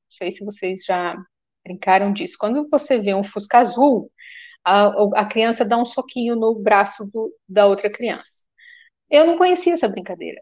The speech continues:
mas o dia que me contaram a brincadeira, eu, meu cérebro busca o Fusca Azul, como vocês vão buscar Fusca Azul. Toda vez que vocês encontrarem um Fusca Azul agora, vocês vão lembrar desse soquinho. O seu cérebro, ele cria esse padrão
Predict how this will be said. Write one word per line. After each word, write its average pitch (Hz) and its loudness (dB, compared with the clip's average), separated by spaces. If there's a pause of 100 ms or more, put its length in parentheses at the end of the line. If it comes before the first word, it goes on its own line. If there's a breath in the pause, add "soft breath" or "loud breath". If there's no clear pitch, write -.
mas 262 2
o 311 -2
dia 381 2
que 302 -6
me 185 -4
contaram 180 -6
a 165 -6
brincadeira, 226 0
eu, 202 6 (140)
meu 302 2
cérebro 269 2
busca 302 0
o - -8
Fusca 302 -6
Azul, 277 -4
como 269 2
vocês 349 2
vão 349 2
buscar 233 0
Fusca 214 -2
Azul. 175 -4
Toda 294 4
vez 240 2
que - -18
vocês 208 -10
encontrarem 233 0
um - -4
Fusca 202 -8
Azul 180 -8
agora, 220 4
vocês 233 -14
vão 269 -2
lembrar 294 2 (180)
desse 196 -2
soquinho. 294 -4 (840 loud breath)
O 220 -8
seu 320 4
cérebro, 262 4
ele 214 2
cria 277 -2
esse 285 -8
padrão 190 0